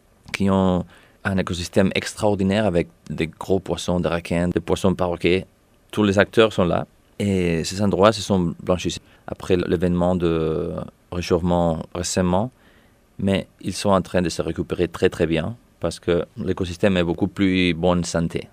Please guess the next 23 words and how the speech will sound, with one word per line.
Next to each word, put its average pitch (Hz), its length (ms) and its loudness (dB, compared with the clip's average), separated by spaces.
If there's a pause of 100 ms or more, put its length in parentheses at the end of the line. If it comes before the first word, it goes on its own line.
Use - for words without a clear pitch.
(100)
Alors, 85 200 0
c'est 90 140 0
plus 107 320 -4
résilient. 87 560 -4 (320)
Alors, 82 260 4
la 85 140 4
protection 101 460 0
d'un 98 200 4
endroit 98 320 0 (540)
fait 101 160 2
cet - 160 -6
endroit 98 380 2 (300)
plus 113 180 0
résilient 92 600 0
en 92 140 -4
face 90 380 0
de 80 260 -2
changement 80 400 -6
climatique. - 500 -10 (200)
On, - 140 -2
on, - 140 2 (280)
ça - 200 4
fait 127 300 6